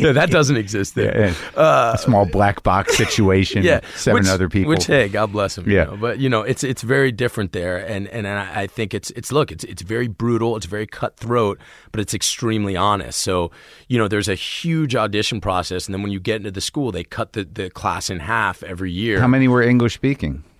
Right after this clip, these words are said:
Speaker 1: When I was there,
Speaker 2: Yeah.
Speaker 1: uh, when I was there, none. I mean, there was one girl from England.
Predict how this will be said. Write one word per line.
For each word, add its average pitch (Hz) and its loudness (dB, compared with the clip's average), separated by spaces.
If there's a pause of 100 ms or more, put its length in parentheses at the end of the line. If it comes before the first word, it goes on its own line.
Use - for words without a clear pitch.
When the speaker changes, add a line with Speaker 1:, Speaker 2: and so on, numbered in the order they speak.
(420)
Speaker 1:
When 139 2
I 127 4
was 185 4
there, 220 2
Speaker 2:
Yeah. 101 0
Speaker 1:
uh, 113 0
when 113 0
I 117 2
was 123 0
there, 131 2 (560)
none. 101 0
I 85 -8
mean, 113 0
there 110 0
was 107 -2
one 110 -2
girl 117 0
from 101 -2
England. 131 -2